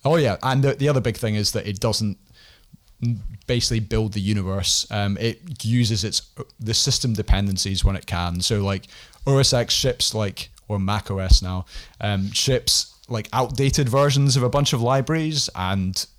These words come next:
MacPort's view was, "Okay, well, we're gonna bundle and, like, install the new versions." And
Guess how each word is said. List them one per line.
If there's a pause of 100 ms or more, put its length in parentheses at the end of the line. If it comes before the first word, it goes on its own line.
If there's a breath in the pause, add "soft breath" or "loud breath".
(140)
MacPort's
view
was,
"Okay,
well,
we're
gonna
bundle
and,
like,
install
the
new
versions." (560 loud breath)
And